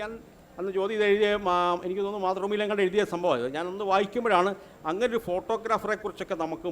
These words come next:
മനസ്സിലാക്കാൻ പറ്റും. ഇങ്ങനെ ഒരു ഫോട്ടോഗ്രാഫർ ഉണ്ടായിരുന്നു, അദ്ദേഹം അവിടുത്തെ, ആ, ചിത്രങ്ങളൊക്കെ അവിടുത്തെ ജീവിതമൊക്കെ വളരെ സൂക്ഷ്മമായി പകർത്തിയെടുത്തു എന്നൊക്കെ ഞാൻ മനസ്സിലാക്കിയത്. അദ്ദേഹത്തെക്കുറിച്ചുള്ള വളരെ വിശദമായിട്ടൊരു ഇൻ്റർവ്യൂവും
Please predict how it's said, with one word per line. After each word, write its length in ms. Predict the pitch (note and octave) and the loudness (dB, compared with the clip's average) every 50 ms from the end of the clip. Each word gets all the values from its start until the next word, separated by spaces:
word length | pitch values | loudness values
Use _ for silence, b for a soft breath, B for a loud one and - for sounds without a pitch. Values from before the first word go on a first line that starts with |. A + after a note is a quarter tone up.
| D3+ | -2
മനസ്സിലാക്കാൻ 400 | D3 D3 D3 - F3 E3+ D#3 D#3 C3 | -4 -4 -2 0 0 0 0 0 -4
പറ്റും. 160 | B2+ A#2 C3 B2 | -2 -4 -2 -2
ഇങ്ങനെ 140 | C#3+ C#3+ D3 | -2 0 2
ഒരു 100 | D3 D3+ D3 | 2 2 2
ഫോട്ടോഗ്രാഫർ 480 | C#3+ C#3+ C#3+ D#3 D3 D3+ D#3+ D#3+ - D3+ D3 | 0 -2 -2 -2 -2 -2 -2 -2 -2 -2 -2
ഉണ്ടായിരുന്നു, 380 | D3 D3+ D3 D3 C#3 C3 C#3+ D3 C#3 B B B B B B - D3+ | -2 -2 -2 -2 -4 -8 -8 -10 -10 B B B B B B -4 0
അദ്ദേഹം 260 | D#3 E3+ E3 E3+ F3 F3 - D3+ | 2 2 2 2 0 -4 -6 -4
അവിടുത്തെ, 260 | D#3 D#3+ D#3 - F3 D#3+ C#3+ D3 D#3 C#3+ - F3 D#3 | -4 -4 -4 -4 -6 -6 -6 -10 -16 -12 -6 -2 -2
ആ, 40 | D3 D3+ D3 C#3+ C#3+ D3 - | 0 2 2 0 0 -2 -6
ചിത്രങ്ങളൊക്കെ 480 | - - F#3 F3 E3 E3+ E3 D3+ D#3 E3 D3+ | -8 -4 -2 0 0 2 0 2 2 0 0
അവിടുത്തെ 220 | D#3 D3 D3+ D3+ C#3+ | 0 -2 -4 -6 -6
ജീവിതമൊക്കെ 460 | D3 D#3 E3+ F3+ F3 D#3+ E3+ - D#3+ D3+ B B B B B - | -4 -4 -2 0 0 0 0 0 -2 -2 B B B B B -4
വളരെ 200 | C3 C#3+ E3+ E3+ D#3 - | -2 0 0 0 0 0
സൂക്ഷ്മമായി 440 | E3 D#3 - - E3+ E3+ E3+ E3+ E3 - E3+ | -4 -4 -4 -2 2 4 4 4 2 2 2
പകർത്തിയെടുത്തു 580 | E3 F3+ G#3 G#3 G#3 G#3+ A3+ F#3+ E3 D3+ D#3+ D#3+ | 4 4 4 0 0 2 0 2 2 0 -4 -4
എന്നൊക്കെ 240 | D#3 D3 C3 - D3 C#3 C#3+ | -4 -4 -4 -4 -2 -2 -2
ഞാൻ 160 | C#3 C#3+ C#3+ - - C#3 | -2 -4 -6 -8 -8 -6
മനസ്സിലാക്കിയത്. 460 | C#3+ D#3 D#3 - E3 C#3+ - C#3 D3 D#3+ | -6 -6 -4 -2 -4 -4 -2 -4 -6 -4
അദ്ദേഹത്തെക്കുറിച്ചുള്ള 580 | F#3+ G#3+ G#3+ G#3+ A3 G#3 A3 - G#3+ G3+ A3 A3 B B B B B B B - D3 | -4 -6 -4 -6 -6 -6 -6 -6 -2 -2 -2 -4 B B B B B B B -2 2
വളരെ 260 | D#3+ F3+ A3 A#3 B3 A#3 G#3+ | 4 4 6 6 6 6 4
വിശദമായിട്ടൊരു 640 | F#3+ - G#3 G#3+ G#3 G3 F#3+ F#3+ F#3 F3+ F3+ F3+ E3 | 2 0 0 0 2 2 2 2 0 0 -2 -4 -4
ഇൻ്റർവ്യൂവും 360 | D#3+ E3+ E3 D#3+ E3 E3+ E3 | -4 -2 -2 0 0 0 -2